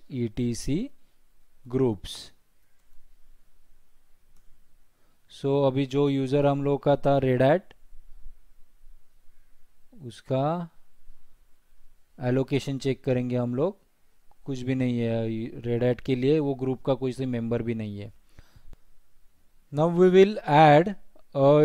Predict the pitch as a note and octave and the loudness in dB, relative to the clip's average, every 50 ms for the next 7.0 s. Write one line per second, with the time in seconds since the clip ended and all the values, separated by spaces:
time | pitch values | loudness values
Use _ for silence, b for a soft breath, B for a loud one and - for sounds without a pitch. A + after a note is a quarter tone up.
0 | D3+ C#3+ C#3+ D3 D3 C#3 C3 D#3+ E3 E3 D3 C#3 C#3+ C#3+ C#3 C#3+ D3+ E3+ F#3+ - | 4 4 2 0 0 2 4 6 6 6 6 6 6 6 8 8 8 6 4 2
1 | - - D3 C#3+ C#3 D3+ F#3 A#3+ D#4+ - - - - - - - - - E3 D#3+ | -2 -4 -2 2 4 4 4 4 2 -2 -10 -20 -20 -20 -18 -10 0 4 6 6
2 | D#3 D3+ C#3 C3 C3 C3+ B2+ A#2 G#2 G#2 - - - A#2 A#2+ B2 B2+ B2+ - C#3 | 6 4 2 0 2 2 2 2 0 -4 -14 -18 -6 0 2 2 2 2 2 2
3 | C3 C3 C#3 D#3 F3+ A3 A#3+ - - - - - - - _ _ _ - _ - | 4 4 4 4 4 2 0 -6 -12 -20 -20 -20 -20 -20 _ _ _ -20 _ -14
4 | B2 A#2+ A#2+ B2 B2+ B2+ B2 A#2+ A#2 C#3 C#3+ C#3 C3+ C3+ C#3 C#3 C#3 C3+ B2+ B2 | -10 -6 -4 -2 0 0 0 0 2 2 4 4 4 2 2 4 6 6 6 6
5 | C#3 E3+ G3 - - - - - - - - - - _ _ _ _ - - _ | 4 2 -2 -6 -12 -20 -20 -20 -20 -20 -20 -20 -20 _ _ _ _ -20 -20 _
6 | _ _ - - - B2 B2 B2 A#2+ A#2+ A#2+ B2 B2 C3 D#3 F#3 - - - | _ _ -20 -18 -12 -6 -2 0 2 2 2 2 2 2 2 0 -2 -4 -10